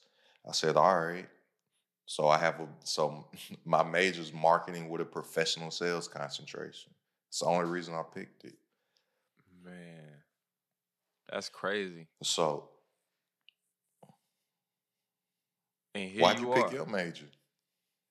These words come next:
Speaker 2: I picked my major 'cause, like, I'm a s-,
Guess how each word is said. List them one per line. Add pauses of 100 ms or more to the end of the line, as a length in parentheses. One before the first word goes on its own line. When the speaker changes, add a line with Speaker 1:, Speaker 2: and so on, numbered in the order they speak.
(300)
Speaker 2:
I
picked
my
major
'cause,
like, (440)
I'm
a (160)
s-,